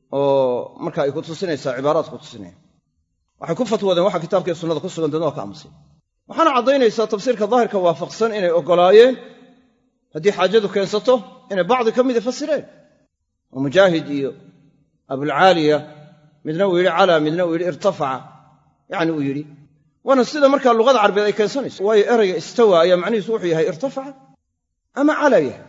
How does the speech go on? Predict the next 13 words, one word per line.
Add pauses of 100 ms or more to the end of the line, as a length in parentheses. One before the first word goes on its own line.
(960)
Alimaam
Ibn
Cabdilbar
waxa
uu
soo
naqlinayaa
kitaabkiisa
At-Tamhiid. (640)
Wuxuu
ku
soo
rarayaa